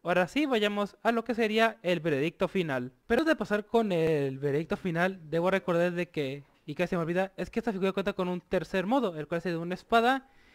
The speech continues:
que sirve más que nada para el modo titán de Scorponok. Para darle paso a esa forma, lo que tienen que hacer es ponerle sus cañones en sus manos,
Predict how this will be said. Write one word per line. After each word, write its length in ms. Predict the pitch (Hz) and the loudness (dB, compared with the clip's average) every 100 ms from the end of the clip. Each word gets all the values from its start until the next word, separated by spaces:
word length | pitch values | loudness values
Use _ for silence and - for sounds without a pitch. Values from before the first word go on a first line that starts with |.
| _ | _
que 100 | 202 | -2
sirve 200 | 202 208 | 2 0
más 180 | 208 202 | -2 -6
que 140 | - | -6
nada 180 | 190 196 | -4 -4
para 500 | 196 208 208 202 202 180 | -2 0 0 2 0 -2
el 260 | 175 165 | -2 -2
modo 220 | 160 160 | -4 -4
titán 400 | 175 214 202 202 | -2 -2 -4 -4
de 240 | 170 143 135 | -4 -4 -6
Scorponok. 580 | - 180 170 139 120 127 _ _ _ - _ - | -4 -2 -2 -4 -10 -12 _ _ _ -20 _ -6
Para 160 | 139 | -4
darle 300 | 139 160 185 | -2 -2 -2
paso 460 | 185 - 202 - 151 | -2 -2 -2 -2 -8
a 160 | 135 135 143 | -6 -8 -8
esa 240 | 147 190 | -12 -10
forma, 400 | - 202 208 202 | -2 -2 -2 -6
lo 100 | 151 | -8
que 80 | 143 | -6
tienen 240 | 143 165 | -8 -10
que 80 | 170 | -12
hacer 220 | 160 170 | -6 -6
es 120 | 160 _ _ _ _ _ _ - | -6 _ _ _ _ _ _ -10
ponerle 520 | 143 156 151 131 135 _ _ _ | -6 -6 -6 -8 -10 _ _ _
sus 200 | - 147 | -12 -10
cañones 420 | - 151 156 143 | -8 -6 -8 -10
en 80 | 143 | -12
sus 200 | 196 196 | -8 -4
manos, 480 | 214 226 233 254 | -2 -2 -2 -4